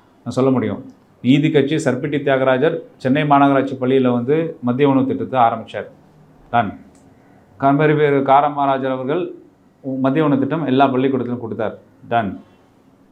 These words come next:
முட்டை போட்டவர் முத்தமிழறிஞர் கலைஞர், சத்துணவு கொடுத்தவர் எம் ஜி ஆர் அவர்கள்.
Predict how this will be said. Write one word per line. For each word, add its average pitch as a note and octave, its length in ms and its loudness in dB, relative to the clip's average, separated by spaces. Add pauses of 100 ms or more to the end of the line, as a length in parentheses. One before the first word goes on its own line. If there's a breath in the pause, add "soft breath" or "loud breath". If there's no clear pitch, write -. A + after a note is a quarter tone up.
(100)
முட்டை B2+ 360 2
போட்டவர் C#3 500 0
முத்தமிழறிஞர் A#2+ 520 -2
கலைஞர், G#2+ 440 -6 (720)
சத்துணவு C#3+ 600 0
கொடுத்தவர் B2+ 540 -2
எம் A#2+ 140 -6
ஜி A#2+ 100 -2
ஆர் A#2 80 2
அவர்கள். F#2+ 380 -8